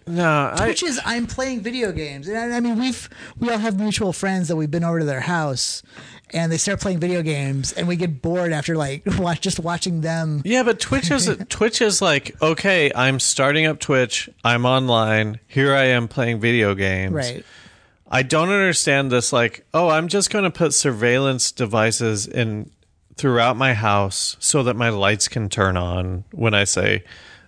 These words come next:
Speaker 1: 'Okay, Alexa, turn my lights on.'" Like, the,
Speaker 2: But there's
Speaker 1: the
Speaker 2: an entire generation of kids that are growing up with their parents having that technology, and it's just gonna be an accepted average thing for them.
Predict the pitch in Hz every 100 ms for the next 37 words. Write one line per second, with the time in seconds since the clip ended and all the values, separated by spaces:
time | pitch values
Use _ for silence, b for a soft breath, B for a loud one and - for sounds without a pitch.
0 | - 147 151 190 170 165 135 - - -
1 | _ - 131 127 123 - - 123 120 117
2 | - 143 139 139 135 131 143 143 135 113
3 | 113 110 110 107 B B B B B B
4 | _ - - 147 226 - 196 214 233 208
5 | 180 - 214 220 220 214 202 190 165 -
6 | 196 160 156 147 165 156 151 147 139 123
7 | 175 175 165 - - 170 151 143 139 139
8 | 143 143 135 131 127 131 131 b b b
9 | b - 175 160 175 196 185 165 147 -
10 | 165 - 160 139 127 - - - 147 139
11 | 135 120 - 139 127 131 131 131 135